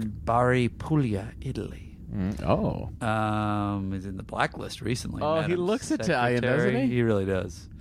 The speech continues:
Speaker 1: I was in The Equalizer, Red Riding Hood. Wonder what that is.
Speaker 2: It's probably about, um, Red Riding Hood.
Speaker 1: Could be.
Speaker 2: You know?
Speaker 1: Could be.
Speaker 2: She probably, there's, like, a wolf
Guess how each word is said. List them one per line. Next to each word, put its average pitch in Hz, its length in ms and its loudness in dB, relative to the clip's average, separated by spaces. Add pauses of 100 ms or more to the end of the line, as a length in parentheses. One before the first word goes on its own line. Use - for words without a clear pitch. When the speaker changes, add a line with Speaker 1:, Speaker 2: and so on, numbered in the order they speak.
(460)
Speaker 1:
I 110 80 2
was 101 120 0
in 104 100 0
The 120 80 0
Equalizer, 123 1160 2
Red - 520 -4
Riding 110 400 0
Hood. 95 240 -4
Wonder 117 200 -2
what 120 140 -4
that 120 180 0
is. 110 280 -4 (500)
Speaker 2:
It's - 120 -8
probably 92 360 6
about, 82 440 4
um, 73 320 -2 (1080)
Red 90 240 4
Riding 85 340 4
Hood. 98 240 4 (460)
Speaker 1:
Could 101 160 -4
be. 107 280 2
Speaker 2:
You 107 140 0
know? 90 240 4 (300)
Speaker 1:
Could 117 160 4
be. 101 280 2
Speaker 2:
She - 120 -8
probably, 87 260 4
there's, 80 220 -2
like, 85 140 0
a 76 60 -2
wolf 90 460 2